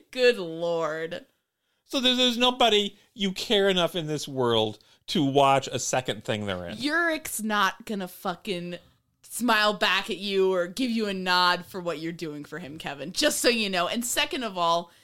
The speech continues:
Speaker 1: oh, he's also long dead. But second of all, I, I, I, it's not that I don't like any actors. It's just it takes a lot for me to become invested enough in somebody's career that I'm like, "Oh, I'd like to see them again." I'll just, I'm watching stuff for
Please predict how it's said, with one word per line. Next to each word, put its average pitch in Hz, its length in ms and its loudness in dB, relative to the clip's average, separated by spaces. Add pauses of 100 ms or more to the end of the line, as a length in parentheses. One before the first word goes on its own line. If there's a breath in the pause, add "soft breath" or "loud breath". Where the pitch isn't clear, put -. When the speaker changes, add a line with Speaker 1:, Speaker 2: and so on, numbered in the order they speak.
(240 soft breath)
Speaker 1:
oh, 165 180 -6
he's 170 140 -6
also 131 180 -8
long 123 260 -8
dead. 139 280 -8 (280 soft breath)
But - 260 2
second 302 360 0
of 202 140 -2
all, 165 300 0 (420 soft breath)
I, 320 260 -2
I, 349 240 -2
I, 453 200 4 (100)
it's 427 160 -6
not 480 180 -4
that 427 120 0
I 330 40 0
don't 269 220 -2
like 262 240 0
any 254 180 -4
actors. 214 380 -6
It's 247 140 -4
just 311 180 -4
it 233 120 -6
takes 262 300 -6
a 294 80 -6
lot 185 320 0
for 202 120 -6
me 185 180 -6
to 185 60 -6
become 180 400 -8
invested 180 500 -4
enough 160 440 -10
in 170 140 -10
somebody's 170 360 -10
career 156 280 -8
that 156 80 -8
I'm 151 100 -10
like, 151 200 -10
"Oh, 311 200 4
I'd 226 160 4
like 233 200 -2
to 214 80 -10
see 233 260 -6
them 190 180 -4
again." 160 400 -8 (1080)
I'll 208 140 0
just, - 240 -6 (420)
I'm 311 300 2
watching 269 380 0
stuff 190 360 -2 (160)
for 175 460 -4